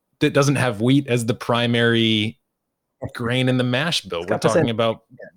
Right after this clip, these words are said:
Speaker 1: you know, whiskey that is
Speaker 2: Yeah.
Speaker 1: mostly corn
Speaker 2: <laughs>
Speaker 1: still.
Speaker 2: But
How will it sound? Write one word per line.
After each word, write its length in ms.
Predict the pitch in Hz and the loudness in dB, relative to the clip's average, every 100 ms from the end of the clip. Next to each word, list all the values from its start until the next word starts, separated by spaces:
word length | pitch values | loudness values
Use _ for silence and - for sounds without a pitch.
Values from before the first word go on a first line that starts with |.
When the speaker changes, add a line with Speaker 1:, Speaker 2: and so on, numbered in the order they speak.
| 131 | -4
Speaker 1:
you 100 | 120 | 0
know, 120 | 113 | 0
whiskey 400 | 110 123 - 123 | 0 -2 0 0
that 160 | 113 117 | 0 0
is 360 | 120 113 - - | 0 -2 -4 0
Speaker 2:
Yeah. 80 | |
Speaker 1:
mostly 320 | 131 135 - 139 | 2 4 2 0
corn 420 | 180 196 120 95 | 4 4 4 2
Speaker 2:
<laughs> 120 | 127 | 0
Speaker 1:
still. 280 | 120 95 - - - - | 0 -2 -4 -16 -18 -18
Speaker 2:
But 60 | - | -18